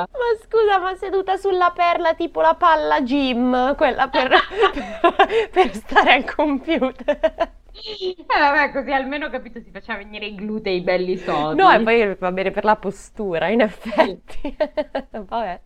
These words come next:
Speaker 1: ok.
Speaker 2: Tutte le dame di corte, con le loro cameriere e con le cameriere delle cameriere, e
Speaker 1: Pensa.
Speaker 2: tutti i cavalieri con i loro servitori e con i
Speaker 1: Servitori
Speaker 2: servitori
Speaker 1: dei
Speaker 2: dei
Speaker 1: servitori?
Speaker 2: servitori,
Speaker 1: Cazzo, è
Speaker 2: che
Speaker 1: davvero
Speaker 2: avevano
Speaker 1: così?
Speaker 2: con loro i paggi, se ne stavano impalati.
Speaker 1: I paggi dei paggi, no?
Speaker 2: Eh, non ci sono i paggi dei
Speaker 1: Cazzo,
Speaker 2: paggi.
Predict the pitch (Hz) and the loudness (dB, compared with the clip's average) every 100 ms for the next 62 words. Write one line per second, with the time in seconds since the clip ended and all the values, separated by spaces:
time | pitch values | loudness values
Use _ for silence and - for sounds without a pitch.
0 | - 214 - - - - - - - - | -14 -12 -12 -16 -18 -20 -20 -20 -20 -20
1 | - 370 381 320 220 196 185 175 180 233 | -2 0 2 2 4 4 4 -2 -2 0
2 | 254 277 285 - _ 226 185 180 196 190 | 0 0 -4 -6 _ 0 4 4 2 0
3 | 202 185 175 160 180 185 202 254 196 - | -2 -4 -2 0 2 2 0 -2 -8 -4
4 | 180 180 185 175 170 180 185 170 170 - | -2 -2 -2 -2 0 0 0 -2 -4 -4
5 | 180 165 156 160 196 226 - - - - | -6 -2 2 2 2 -2 -4 -4 -2 -2
6 | 330 226 202 190 208 202 190 208 185 175 | -2 0 -2 -2 0 0 0 -2 -2 0
7 | 190 180 185 151 165 180 214 254 247 214 | -2 0 -2 -2 -2 -2 0 -2 -2 0
8 | 240 214 185 214 190 - 220 233 208 180 | 2 0 2 2 4 2 2 4 2 2
9 | 185 196 180 185 180 208 240 220 269 269 | 4 4 4 0 0 2 4 4 4 2
10 | 392 381 - 269 - 294 277 311 311 294 | -2 -2 0 2 4 6 6 6 4 0
11 | 269 285 311 311 285 269 294 311 254 247 | 2 2 2 4 2 2 2 2 0 -6
12 | 359 339 330 311 311 330 294 285 285 - | -8 -6 -6 -6 -6 -6 -6 -6 -8 -4
13 | 320 339 262 294 277 240 269 269 262 262 | -2 2 4 4 4 2 0 4 4 4
14 | 240 269 208 175 196 320 320 320 302 403 | -2 -4 -2 -4 -4 -2 -2 -4 -8 -6
15 | 349 277 226 220 233 208 226 262 349 285 | -4 -2 -4 -4 -6 -4 -2 -2 -4 -6